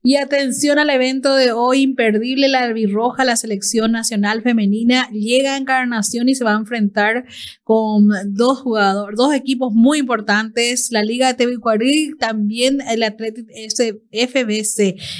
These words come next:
eh, de la mano de la intendente municipal de José Leandro Oviedo, precandidata a diputada también del Pilar Vázquez Cabrera, eh, se va a disputar esta Copa Salitre Cue. ¿Cómo está,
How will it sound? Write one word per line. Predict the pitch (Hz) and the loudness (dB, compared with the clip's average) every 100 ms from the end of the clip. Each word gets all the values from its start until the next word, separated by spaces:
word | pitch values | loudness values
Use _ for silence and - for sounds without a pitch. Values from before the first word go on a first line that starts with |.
| - | -12
eh, | 220 226 226 | 0 2 4
de | 226 | 4
la | 220 | 2
mano | 214 233 254 269 233 | 0 -2 0 0 -2
de | 233 233 | -2 0
la | 233 | 0
intendente | 233 220 220 226 | -4 -10 -10 -12
municipal | 226 233 220 220 220 220 | -8 -4 -2 0 -2 -4
de | 226 220 214 | -8 -6 -4
José | 208 214 214 | -4 -2 -2
Leandro | 214 208 202 | -2 -4 -4
Oviedo, | 220 233 | 0 2
precandidata | 233 220 214 202 202 | 2 0 0 -2 -4
a | 208 | -8
diputada | 214 208 196 208 | -8 -2 0 0
también | 208 208 208 | -2 -2 -2
del | 220 | 0
Pilar | 220 196 202 | 2 2 0
Vázquez | 196 196 214 | -2 -2 -4
Cabrera, | 208 185 208 233 247 269 269 - - - | -4 0 2 2 2 0 -4 -14 -14 -4
eh, | 214 220 214 214 | 2 4 4 2
se | 233 | -2
va | |
a | 220 | -4
disputar | 226 233 220 | -6 -2 -2
esta | 226 233 226 _ | -2 -4 -6 _
Copa | 254 262 277 269 | 2 2 -2 -2
Salitre | - 269 254 254 285 285 269 269 | -4 -2 0 -2 -2 -2 -4 -2
Cue. | 262 | -4
¿Cómo | 254 277 330 | -2 0 0
está, | 294 262 262 277 262 247 226 | 0 -2 -4 -2 -2 -2 -4